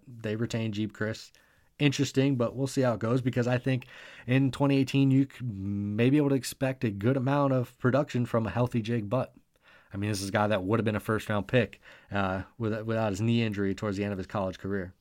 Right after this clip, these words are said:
So, and then we'll talk about the defense being the lone spot in an otherwise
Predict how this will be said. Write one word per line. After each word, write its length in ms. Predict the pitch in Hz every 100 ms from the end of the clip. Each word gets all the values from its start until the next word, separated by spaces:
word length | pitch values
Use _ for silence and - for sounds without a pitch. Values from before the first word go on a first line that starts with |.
| _
So, 280 | - 98 98 _ _ _ _ - _ - _ - - - - -
and 140 | 123
then 160 | 147 156
we'll 180 | 156 151
talk 220 | 151 143
about 300 | 143 139 123 127
the 100 | 123
defense 460 | 117 131 127 101 95
being 160 | 104
the 80 | 101
lone 220 | 98 104
spot 320 | 101 - 110
in 40 | 98
an 100 | 95
otherwise 540 | 98 98 92 90 82